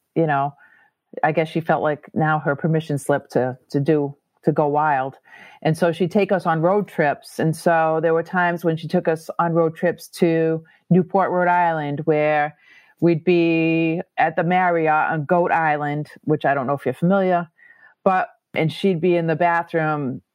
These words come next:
you know, threatening to commit suicide, and he'd have to call nine one one. So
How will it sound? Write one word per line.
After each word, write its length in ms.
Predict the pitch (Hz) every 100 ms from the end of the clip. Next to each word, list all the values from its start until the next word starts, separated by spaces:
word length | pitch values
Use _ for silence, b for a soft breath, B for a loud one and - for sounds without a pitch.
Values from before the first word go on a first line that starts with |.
| _
you 140 | 156 147
know, 220 | 139 143
threatening 300 | - 156 160
to 100 | 160
commit 380 | 160 170 156 -
suicide, 800 | - 196 165 160 147 139 135 131
and 220 | 135 131 - B B
he'd 180 | - 175
have 220 | 185 165 170
to 60 |
call 240 | 175 175 170
nine 260 | 170 170
one 160 | 165 165
one. 320 | 170 156 147
So 340 | - 180 165